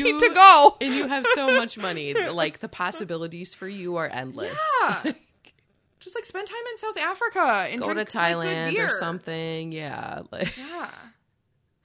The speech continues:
Speaker 1: I wonder if he was sexually assaulted as a child, 'cause a lot of, like, as much as I know with watching, like, Bailey Sarian and stuff like that,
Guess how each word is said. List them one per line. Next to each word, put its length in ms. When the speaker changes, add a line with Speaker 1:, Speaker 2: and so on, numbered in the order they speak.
Speaker 1:
I 100
wonder 260
if 80
he 180
was 200
sexually 340
assaulted 380
as 120
a 60
child, 480
'cause 120
a 60
lot 300
of, 180
like, 360
as 160
much 180
as 100
I 80
know 200
with 160
watching, 280
like, 180
Bailey 280
Sarian 480
and 120
stuff 180
like 140
that, 380